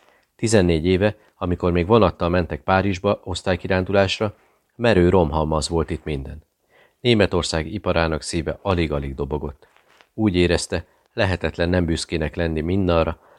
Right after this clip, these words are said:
amit azóta elért ez a nép. „Szép, szép, csak ne kelljen itt élnem”, gondolta, miközben a reflektorok fénykévéjében feltűnt a kölni körgyűrűt jelző tábla.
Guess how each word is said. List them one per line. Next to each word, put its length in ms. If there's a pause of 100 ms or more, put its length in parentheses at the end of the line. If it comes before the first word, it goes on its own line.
(140)
amit 260
azóta 360
elért 320
ez 100
a 60
nép. 220 (1000)
„Szép, 320
szép, 260
csak 180
ne 120
kelljen 260
itt 200
élnem”, 260
gondolta, 600 (280)
miközben 420
a 80
reflektorok 580
fénykévéjében 880
feltűnt 440
a 100
kölni 380
körgyűrűt 600
jelző 340
tábla. 420